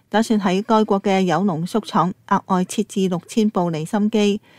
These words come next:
並且啟用更多已經安裝咗嘅濃縮鈾離心機。國際原子能總署三十五國組成嘅理事會上星期通過英國、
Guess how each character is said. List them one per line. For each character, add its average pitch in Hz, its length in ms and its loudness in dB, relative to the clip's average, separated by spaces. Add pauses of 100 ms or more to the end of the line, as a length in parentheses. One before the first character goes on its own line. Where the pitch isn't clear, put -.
(120)
並 208 140 0
且 254 100 2
啟 208 180 2
用 190 260 2
更 196 240 0
多 214 180 2
已 185 160 0
經 214 220 0
安 208 180 2
裝 208 240 0
咗 175 140 0
嘅 185 240 0
濃 160 200 -4
縮 208 160 0
鈾 175 220 0
離 165 160 -2
心 202 260 -2
機。 196 380 0 (540)
國 233 180 0
際 220 160 2
原 170 260 0
子 226 140 0
能 170 240 2
總 190 240 0
署 - 140 0 (160)
三 214 240 0
十 - 180 -2
五 175 220 -2
國 190 180 0
組 175 220 -2
成 160 180 -4
嘅 180 220 0
理 175 120 -2
事 185 200 -4
會 185 280 0 (280)
上 185 200 0
星 233 200 2
期 170 240 0
通 220 180 2
過 202 140 2
英 220 260 4
國、 190 240 2